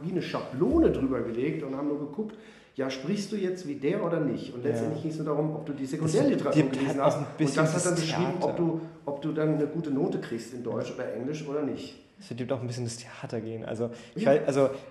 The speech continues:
Speaker 2: ich weiß nicht, wie oft wir im Theater waren mit der Schule, auf jeden Fall nicht so häufig, aber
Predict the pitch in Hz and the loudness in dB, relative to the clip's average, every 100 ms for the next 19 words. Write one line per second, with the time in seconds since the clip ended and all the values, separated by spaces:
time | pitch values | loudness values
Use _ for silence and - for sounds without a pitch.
0 | - - - - - 139 143 127 139 139 | -20 -20 -18 -12 -8 -4 -4 -2 -4 -6
1 | - 135 151 160 156 139 123 123 131 - | -12 0 6 6 4 0 -6 -4 -4 -4
2 | 139 123 135 127 120 - 160 123 123 139 | -4 -2 -2 -2 0 0 2 0 0 -6
3 | 127 139 156 127 - - 147 160 156 123 | -4 -4 -4 -4 -4 -6 -4 -4 -2 -2
4 | 120 | -4